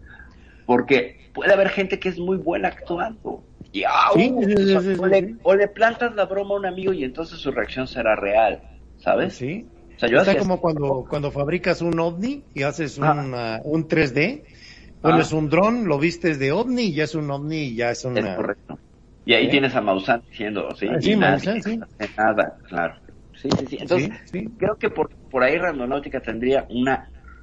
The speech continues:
Speaker 1: amplísima, o sea, una gran mayoría serían estos casos de gente que crea las historias, pero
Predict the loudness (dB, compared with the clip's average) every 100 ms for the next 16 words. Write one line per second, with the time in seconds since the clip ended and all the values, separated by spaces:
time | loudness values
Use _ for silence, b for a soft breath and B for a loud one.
0 | b -2 0 0 -6 -16 -2 4 4 4
1 | 0 -2 -4 -4 0 0 2 0 2 2
2 | 0 -4 -8 -6 -6 -4 2 4 4 4
3 | 6 6 4 -2 -2 0 0 -2 -10 -2
4 | -2 -2 -8 -10 -10 -12 -16 -6 0 2
5 | 2 -4 -2 4 4 2 -2